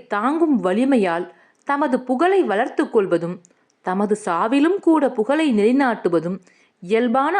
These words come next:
ஆற்றல் உடையவர்க்கே உரிய செயலாகும். தோன்றின் புகழொடு தோன்றுக அஃதிலார் தோன்றலின் தோன்றாமை நன்று. எந்த துறையில்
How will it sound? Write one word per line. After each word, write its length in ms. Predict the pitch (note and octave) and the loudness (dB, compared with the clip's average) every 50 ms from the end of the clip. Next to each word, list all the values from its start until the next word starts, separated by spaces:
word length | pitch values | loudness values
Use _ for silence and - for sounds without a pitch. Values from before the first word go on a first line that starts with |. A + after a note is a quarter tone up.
| D#4 - | -2 -2
ஆற்றல் 460 | - F3 A#3 C#4 - - F4 E4 C4+ G#3 | -2 -2 -2 -2 -4 -4 -4 -2 -2 0
உடையவர்க்கே 640 | G3 G3+ A#3 C4 C#4 B3+ B3+ B3 B3 - C4+ D4+ F#4 | 0 0 2 2 2 2 0 -2 -2 -2 0 0 2
உரிய 320 | D#4+ G#3+ A3 A3 A#3 C#4 E4+ | 2 2 2 2 2 2 2
செயலாகும். 680 | - - G3+ F#3 F3+ F3 E3+ D#3+ D#3 D#3+ F3 F3+ F3 E3 - _ _ _ _ _ _ _ _ _ _ _ _ _ _ _ _ _ _ _ _ - | 2 2 0 2 2 0 -2 -2 -2 -2 -4 -4 -4 -6 -12 _ _ _ _ _ _ _ _ _ _ _ _ _ _ _ _ _ _ _ _ 2
தோன்றின் 540 | C4 C4+ C4+ D4 D#4+ E4+ F#4 F#4+ G4 A4 A4+ - - | 4 4 4 4 2 0 0 -2 -2 -2 -4 -4 -4
புகழொடு 520 | - G#3+ F#3+ C4+ C#4 D4+ D#4 E4 E4+ F#4+ F#4+ F#4+ | -4 -2 0 0 2 2 2 2 2 0 0 2
தோன்றுக 480 | - A#3 A3 A3 G#3+ - G3+ E3 F3+ E3 E3+ G3+ - - _ _ _ _ _ _ - | 2 2 2 2 0 0 -2 0 0 -2 -2 -4 -8 -14 _ _ _ _ _ _ -10
அஃதிலார் 600 | - A#3 B3+ - - D4 C4+ A#3 G3+ F3 F3 G3+ - - - _ _ _ _ _ _ - | -10 -10 -8 -4 -2 0 2 2 0 -2 -4 -6 -10 -14 -20 _ _ _ _ _ _ 2
தோன்றலின் 600 | C4+ C4+ D4 D4+ D4+ E4 D#4+ D#4 D#4+ F4+ G#4 A4+ A4 - | 2 2 2 2 2 2 2 2 2 2 2 0 0 0
தோன்றாமை 640 | - A#3 A3+ B3 B3+ B3+ D4 C#4+ D4 D4+ D4+ D#4+ E4+ F#4+ | 0 2 4 4 4 2 2 0 0 0 0 0 0 0
நன்று. 440 | D#4+ A#3+ G3 F3+ F3 D#3+ F3+ F#3+ F#3+ F3 F3+ - - _ _ _ _ _ _ _ _ _ _ _ _ _ _ _ _ _ _ - | 0 0 0 -2 -2 0 0 2 2 2 0 -4 -12 _ _ _ _ _ _ _ _ _ _ _ _ _ _ _ _ _ _ -4
எந்த 360 | E3 F3 F3 F#3+ A3+ A#3 D4 | -2 0 2 2 2 2 0
துறையில் 520 | D4+ D4+ - D4+ D#4 D#4+ D#4+ C#4+ D4+ C#4+ | -2 -2 -2 0 0 0 2 0 0 0